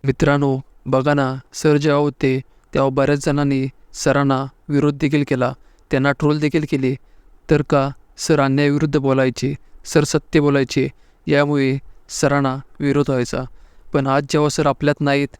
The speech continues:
तेव्हा तीच माणसे हळहळ व्यक्त करताना दिसून येत आहे. यावरूनच सिंधुताई सकपाळ यांचं एक वाक्य आठवतं, ते म्हणजे,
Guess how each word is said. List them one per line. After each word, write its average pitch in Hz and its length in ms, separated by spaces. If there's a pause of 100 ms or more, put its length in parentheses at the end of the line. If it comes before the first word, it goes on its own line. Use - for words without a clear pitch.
(340)
तेव्हा 139 180 (120)
तीच 156 160
माणसे 139 520 (360)
हळहळ 143 300
व्यक्त 143 260
करताना 139 500 (280)
दिसून 143 300
येत 139 140
आहे. 120 200 (340)
यावरूनच 151 520
सिंधुताई 147 460
सकपाळ 143 320
यांचं 139 460 (200)
एक 143 220
वाक्य 135 320
आठवतं, 139 360 (100)
ते 147 60
म्हणजे, 127 480